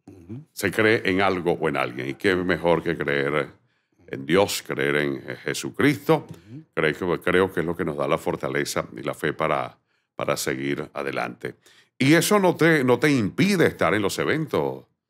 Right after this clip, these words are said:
Speaker 2: Eh, no necesitas llevar una dieta, una vida tranquila.
Speaker 1: Ujú. Bueno, debo primeramente,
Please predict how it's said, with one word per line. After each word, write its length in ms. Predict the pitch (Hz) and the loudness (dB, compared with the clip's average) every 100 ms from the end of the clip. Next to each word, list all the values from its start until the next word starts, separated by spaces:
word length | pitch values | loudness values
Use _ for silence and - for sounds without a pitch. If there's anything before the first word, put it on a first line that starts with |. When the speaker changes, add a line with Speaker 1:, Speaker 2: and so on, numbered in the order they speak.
| _ _ - | _ _ -6
Speaker 2:
Eh, 160 | 73 | -2
no 140 | 76 92 | 2 2
necesitas 640 | 120 107 92 104 123 98 | 2 2 2 2 2 2
llevar 300 | 80 80 95 | 2 2 2
una 180 | 107 87 | 2 2
dieta, 560 | 92 110 113 - 90 | 4 4 2 2 2
una 380 | 82 82 85 95 | 2 2 2 2
vida 260 | 101 101 - | 2 2 0
tranquila. 600 | 80 71 147 156 87 78 | -2 -2 -2 0 -2 -6
Speaker 1:
Ujú. 220 | 90 110 _ - | -12 -14 _ 0
Bueno, 300 | 147 131 - | 2 2 0
debo 600 | 139 139 160 185 - 131 | 2 4 6 6 2 -2
primeramente, 720 | 127 135 135 147 156 151 151 | 2 4 6 4 4 0 2